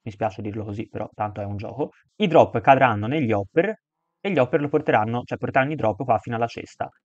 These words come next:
dove per adesso mettiamo questo grano momentaneamente e qua ovviamente, cioè, se le mucche muoiono con la lava, quindi bruciate, i drop saranno cuoio e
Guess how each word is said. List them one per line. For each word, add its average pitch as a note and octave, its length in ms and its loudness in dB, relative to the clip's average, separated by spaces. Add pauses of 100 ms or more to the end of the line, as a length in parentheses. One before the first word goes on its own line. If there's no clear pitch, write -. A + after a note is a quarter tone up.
(140)
dove C#3+ 260 4
per - 140 2
adesso C3 320 4
mettiamo A2+ 340 -4
questo C3 280 -4
grano A2 280 0
momentaneamente A2 920 -4 (440)
e F#3 140 -4
qua C3+ 280 6
ovviamente, A#2 640 0 (100)
cioè, G#2 240 -4 (240)
se - 180 -4
le A2 80 0
mucche C3 280 0
muoiono A2+ 320 0
con A#2+ 100 -4
la A#2 80 2
lava, G#2 300 0
quindi G#2 220 -4
bruciate, A#2+ 600 -4 (680)
i E3 120 2
drop D3 400 6
saranno G#2 580 2 (140)
cuoio C#3 520 4 (480)
e C3+ 320 2